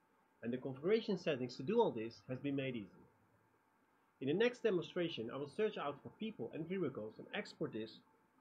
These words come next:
to a U S B flash drive. From the playback, we normally need to search out our points of interest manually. The Smart V C A filter was created to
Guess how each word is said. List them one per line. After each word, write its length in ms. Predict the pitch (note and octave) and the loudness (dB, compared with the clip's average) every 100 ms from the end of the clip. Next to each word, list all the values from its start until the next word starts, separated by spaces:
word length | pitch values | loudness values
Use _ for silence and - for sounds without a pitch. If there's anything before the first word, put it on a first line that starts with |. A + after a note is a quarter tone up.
| _ _ | _ _
to 60 | C3+ | -4
a 40 | |
U 160 | C3 C#3+ | 0 2
S 60 | A#2+ | 2
B 160 | B2 B2 | 0 -2
flash 200 | A#2 A2 | -6 -8
drive. 140 | - - _ _ _ _ _ _ _ _ _ _ _ _ | -12 -18 _ _ _ _ _ _ _ _ _ _ _ _
From 180 | F#3+ G#3+ | -2 0
the 60 | G3+ | 0
playback, 460 | G#3 A3+ D#3+ A#2 | 4 6 4 2
we 80 | D3 | 2
normally 320 | D#3+ F#3 F3 | 4 4 6
need 220 | D3+ D#3 C#3 | 6 4 0
to 60 | |
search 360 | C3 G3 F#3+ D#3+ | -4 -2 -2 -2
out 200 | C3+ C3+ | -4 -4
our 160 | C3+ B2 - | -4 -4 0
points 260 | F#3 E3+ B2 | 2 2 -2
of 60 | - | -4
interest 420 | D3 C#3+ A2+ A#2 | -2 -2 -4 -4
manually. 500 | C3 D3+ C#3+ G2+ F2 F2 - _ _ _ _ _ _ _ | -2 0 0 -2 -6 -10 -16 _ _ _ _ _ _ _
The 80 | B2 | -8
Smart 300 | - D#3 E3 | 0 0 0
V 100 | D#3 | -2
C 160 | C3+ C#3+ | 0 4
A 140 | D#3+ | 4
filter 340 | E3+ D#3 C3 A#2+ | 4 0 -2 -4
was 220 | B2 - | -6 -8
created 360 | C#3+ D#3+ C3 | -2 0 0
to 100 | B2+ | -2